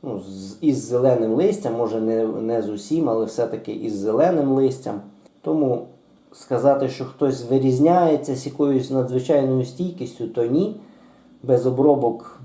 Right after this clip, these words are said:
дуже сумно і без теплиці також. Тому це помідори,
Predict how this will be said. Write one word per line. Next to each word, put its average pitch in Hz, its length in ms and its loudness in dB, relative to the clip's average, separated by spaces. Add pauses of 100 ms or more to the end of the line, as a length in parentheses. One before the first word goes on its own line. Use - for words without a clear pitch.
дуже 123 340 -2
сумно 165 520 0
і 131 140 -2
без 135 340 4
теплиці 131 600 0
також. 101 480 -4 (380)
Тому 139 380 0 (800)
це 156 400 2 (160)
помідори, 127 720 2